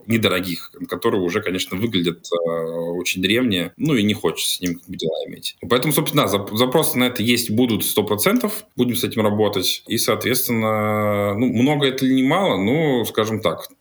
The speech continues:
это достаточное количество. Ну, то есть, если мы говорим там про семьдесят тысяч активных виксовых юзеров, которые там были там на конец, условно говоря, двадцать первого года, ну, я планирую, что мы там, э,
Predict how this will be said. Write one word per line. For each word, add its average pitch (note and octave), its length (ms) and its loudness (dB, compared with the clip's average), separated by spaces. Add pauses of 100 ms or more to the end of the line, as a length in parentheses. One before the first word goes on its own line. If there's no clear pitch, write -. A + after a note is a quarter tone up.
(120)
это B2 220 0
достаточное G#2 640 0
количество. F#2+ 720 -2
Ну, C3 80 2
то A2 80 -4
есть, - 160 -2
если B2 240 2
мы B2+ 80 2
говорим B2 260 2
там - 140 -2
про A#2 100 0
семьдесят A2 480 0
тысяч - 300 0
активных G#2+ 440 -2 (240)
виксовых G2+ 520 -2
юзеров, F#2+ 360 0
которые G2 500 0 (180)
там F#2 160 -2
были G#2 200 4
там E2+ 160 0
на F#2 80 0
конец, G#2 300 0
условно F#2+ 240 0
говоря, F2+ 140 0
двадцать F#2+ 260 0
первого G#2+ 260 2
года, D3+ 360 2
ну, G#2 180 0
я A#2+ 200 2
планирую, A#2 720 2
что - 180 -6
мы A2+ 140 2
там, F#2+ 420 0
э, F#2 220 0